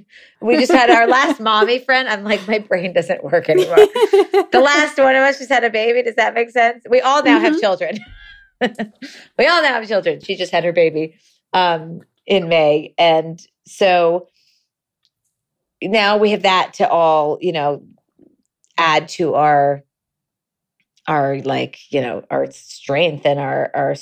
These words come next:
Speaker 1: our different, you know, hats we wear. But what's
Speaker 2: Mm-hmm.
Speaker 1: been incredible, yeah, is, is the way we show up for each other and, and are able to support each other in, in ways that, you know, I don't know, you know, one of us, she's,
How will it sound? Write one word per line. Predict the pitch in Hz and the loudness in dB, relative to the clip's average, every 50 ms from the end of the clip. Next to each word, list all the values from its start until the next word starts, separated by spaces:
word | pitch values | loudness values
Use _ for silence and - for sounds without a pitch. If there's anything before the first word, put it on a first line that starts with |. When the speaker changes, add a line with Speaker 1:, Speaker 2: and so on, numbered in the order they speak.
| - - - - - | -14 -20 -16 -10 -4
Speaker 1:
our | 151 135 135 139 143 | -2 -2 0 0 -2
different, | 147 143 - 143 139 - 147 139 - - _ _ _ _ | -4 -4 -8 -8 -4 -4 -6 -6 -6 -14 _ _ _ _
you | - - 147 | -6 -6 -4
know, | 135 139 | -4 -4
hats | - - 160 160 - - - | -6 -4 -6 -6 -6 -6 -6
we | 175 165 | -4 -4
wear. | 160 156 156 143 139 139 143 139 - _ _ _ _ _ _ _ _ _ | -2 -2 -4 -4 -4 -6 -6 -8 -10 _ _ _ _ _ _ _ _ _
But | - 190 - - - 247 | -2 0 0 0 0 0
what's | 208 - 226 233 | 0 0 -2 -2
Speaker 2:
Mm-hmm. | 262 - | -2 -2
Speaker 1:
been | 175 160 165 | -2 -2 -2
incredible, | 165 156 151 - 170 151 160 165 165 156 143 143 | -4 -6 -6 -4 -2 -2 -2 0 0 0 0 2
yeah, | 151 156 160 151 143 | 0 0 0 0 0
is, | 139 143 143 _ _ - | -2 -4 -6 _ _ -4
is | - 151 143 147 - - | -4 -4 -4 -4 -4 -4
the | 147 | -4
way | 143 151 147 147 147 | 0 0 0 0 0
we | 151 156 151 147 | -2 -4 -6 -6
show | 147 - - 147 127 | -8 -4 -2 0 0
up | - - | 0 -2
for | - 165 156 | -4 -4 -4
each | 151 147 - - | -4 -4 -4 -2
other | 165 143 143 147 139 139 139 143 143 _ _ _ _ _ _ _ _ - | -2 -2 0 0 0 0 0 -2 -6 _ _ _ _ _ _ _ _ -2
and, | 160 160 156 156 151 151 - - _ _ _ - - _ _ _ _ - | -2 -2 -2 -4 -6 -10 -12 -16 _ _ _ -20 -20 _ _ _ _ -6
and | - 170 165 165 165 165 - | -4 -4 -4 -4 -6 -6 0
are | - 170 147 | 0 2 2
able | 170 180 180 180 | 2 0 0 -4
to | 180 175 | -6 -8
support | 170 - _ - 180 175 165 | -16 -14 _ -2 0 0 0
each | 165 170 185 | 0 0 0
other | 170 160 165 156 147 - - - | 0 2 2 2 0 -2 -4 -2
in, | - 170 165 156 156 - | 0 0 0 0 -2 -8
in | - 156 165 165 156 | -8 -6 -4 -2 0
ways | 165 160 156 156 156 - - | 2 2 2 2 0 0 -2
that, | 160 151 139 - | 0 0 0 0
you | 156 165 | -2 -2
know, | 151 - | -2 -2
I | - 160 165 | 0 0 2
don't | 170 156 - 156 160 | 2 0 -2 -4 -4
know, | 170 165 170 170 170 165 160 160 139 - | -2 0 2 4 4 4 2 0 -2 -6
you | 180 | -10
know, | 170 165 156 | -10 -8 -6
one | 156 165 160 | -6 -8 -8
of | 156 156 | -4 -4
us, | 160 151 156 - | -4 -4 -4 -8
she's, | - - - 165 165 - - - | -20 -20 -18 -20 -20 -20 -20 -20